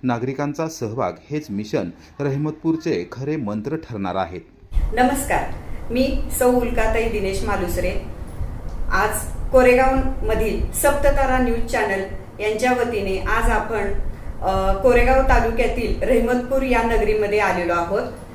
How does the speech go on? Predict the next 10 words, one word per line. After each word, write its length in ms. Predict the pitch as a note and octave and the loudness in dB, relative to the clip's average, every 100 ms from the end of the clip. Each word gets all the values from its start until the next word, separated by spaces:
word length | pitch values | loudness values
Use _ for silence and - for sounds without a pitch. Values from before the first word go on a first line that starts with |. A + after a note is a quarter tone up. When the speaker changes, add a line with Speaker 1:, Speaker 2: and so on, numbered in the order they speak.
| - - - - - | -18 -18 -18 -16 -6
Speaker 2:
आज 280 | - C4 C4 | 2 2 4
आपण 300 | A3+ B3 C4 C4 | 2 4 2 2
अशा 280 | B3+ - C4+ | 0 0 2
एका 520 | B3+ B3+ A#3+ B3 B3 | 4 4 2 2 0
महिलेशी 560 | A#3 A#3+ A#3 A3+ B3+ B3+ | 0 2 2 2 2 -2
च-, 480 | - B3+ G#3+ G#3+ A3 | 0 2 2 0 0
मनमोकळेपणाने 840 | B3+ C#4+ D4 C#4+ B3 B3 G#3+ G#3 | 0 2 2 4 4 2 -2 -2
चर्चा 360 | G#3+ A#3 - G#3+ | -2 -2 0 -2
करणार 360 | A3+ A3+ F#3+ F3 | -2 -2 0 0
आहोत 240 | E3 E3 | 0 -2